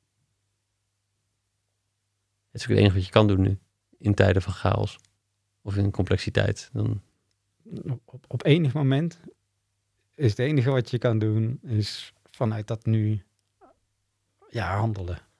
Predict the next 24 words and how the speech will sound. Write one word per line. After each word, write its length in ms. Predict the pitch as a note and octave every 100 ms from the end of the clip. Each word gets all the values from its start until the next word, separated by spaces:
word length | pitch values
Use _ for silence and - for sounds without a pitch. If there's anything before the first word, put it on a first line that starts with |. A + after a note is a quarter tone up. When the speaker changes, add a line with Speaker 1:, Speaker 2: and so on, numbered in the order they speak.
| -
Speaker 2:
Ja. 220 | G2 F2+ _ _ _ _ _ _ _ _ _ _ _ _ _ _ _ _ _ _ - - - _
Speaker 1:
Nou 180 | B2+ G#2
ja, 100 | A2
en 120 | A#2
het, 220 | A2 - - _ _ - - _
en 120 | -
het 80 | A2+
vraagt 280 | - G2+ F#2+
misschien, 240 | G2+ - -
het 200 | G#2 -
vraagt, 220 | G#2 G2+
nou 200 | G#2+ A2
ja, 100 | A2+
wa-, 140 | A#2+ - -
waar, 160 | A2+
waar 140 | A2+ A#2+
wel 100 | C#3+
een 60 |
verschil 240 | C3+ - C#3
tussen 200 | - -
zit 80 | C3
misschien 240 | A#2 B2+
nog, 160 | B2 -
is 180 | A2